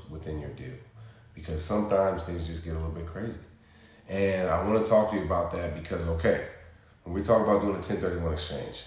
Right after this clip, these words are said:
and we've got a whole checklist that we, we've created about ten thirty-one exchange and a series of videos on this topic.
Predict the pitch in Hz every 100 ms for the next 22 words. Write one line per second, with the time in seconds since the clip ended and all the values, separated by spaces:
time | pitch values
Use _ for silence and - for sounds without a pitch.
0 | - 76 78 85 85 82 80 98 98 92
1 | 92 - - 101 95 - 87 92 95 -
2 | 80 90 82 - 87 98 98 82 82 85
3 | 101 87 87 87 87 85 - 90 85 78
4 | - - 120 107 95 78 92 90 80 78
5 | - - - - - 85 82 - 80 -